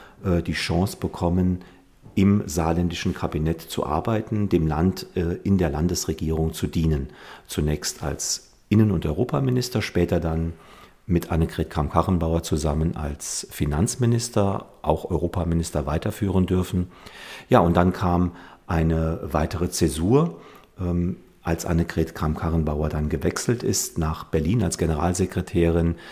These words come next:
äh, Tobias Hans Ministerpräsident wurde, ähm, ich, äh, mich entschlossen habe, die vakante Position, äh, des Landtagspräsidenten zu übernehmen, auch da meiner Partei und meiner Fraktion dankbar war, dass sie mich unterstützt hat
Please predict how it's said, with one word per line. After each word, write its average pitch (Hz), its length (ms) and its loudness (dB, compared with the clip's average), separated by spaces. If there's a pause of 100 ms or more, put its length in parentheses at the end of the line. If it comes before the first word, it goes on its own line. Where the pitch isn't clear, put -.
(200)
äh, - 60 -8
Tobias 85 440 0
Hans 90 220 0
Ministerpräsident 98 920 0
wurde, 92 360 4 (340)
ähm, 85 420 0 (140)
ich, - 400 -4
äh, 85 140 0
mich 85 220 0
entschlossen 85 500 -2
habe, 82 260 -2
die 78 140 0
vakante 80 540 0
Position, 78 720 0 (400)
äh, 76 160 -4
des - 180 -6
Landtagspräsidenten 95 760 2
zu - 140 -2
übernehmen, 82 540 2
auch - 160 -6
da 80 300 4
meiner 82 240 2
Partei - 580 -4
und 78 80 -4
meiner 76 180 -2
Fraktion 80 460 -2
dankbar 90 460 2
war, 90 280 0 (380)
dass 76 140 -6
sie - 80 -4
mich 76 240 -6
unterstützt 82 500 -2
hat 113 240 0